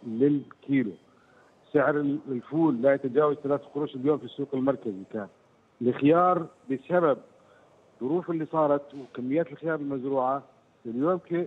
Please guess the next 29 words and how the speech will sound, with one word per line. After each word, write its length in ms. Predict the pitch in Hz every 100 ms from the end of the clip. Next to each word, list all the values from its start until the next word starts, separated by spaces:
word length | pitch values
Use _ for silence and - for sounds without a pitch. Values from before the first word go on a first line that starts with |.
| 113
سعر 160 | 160 151
الكيلو 360 | 135 - 165 156
انباع 260 | 135 151
في 80 | 131
السوق 220 | 135 147 135
المركزي 380 | 139 139 135
بخمسة 320 | 127 127 131 117
وستين 380 | - - 127 113
قرش. 320 | 110 98 - - _ _ _ _ _ _ _ _
بالتالي 460 | 127 123 - 170 160
المزارع 520 | 143 135 170 165 117
هو 300 | 147 147 151
ورد 300 | 160 143 156 - _ _ _ _ _
ال-، 160 | 123 123 -
ال-، 500 | 123 117 - 120 127
إمكانياته 600 | 139 120 135 135 156 147
الكاملة، 520 | 120 - 147 123 120 - _ _ _ _ _
والمزارع 580 | 117 127 131 127 160 151
هو 160 | 147 135
جزء 220 | 151 160
من 160 | 143
هذا 180 | 135 127
الوطن 340 | 127 127 123 113
وجزء 340 | 104 135 143
من 140 | 135
هذا 220 | 131 135 127
ال-، 120 | 127 - _ _ _ _
ال-، 220 | 127 120
الناس 300 | 120 127 143